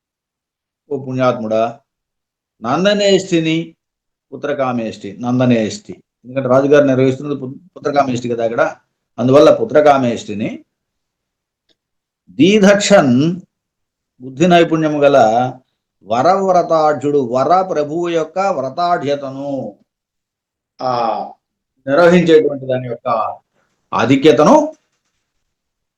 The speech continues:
వీక్షింపగా చూడటానికి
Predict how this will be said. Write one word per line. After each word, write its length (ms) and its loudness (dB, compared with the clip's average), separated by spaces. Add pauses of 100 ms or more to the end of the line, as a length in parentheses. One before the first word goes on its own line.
(1200)
వీక్షింపగా 1040 2
చూడటానికి 840 0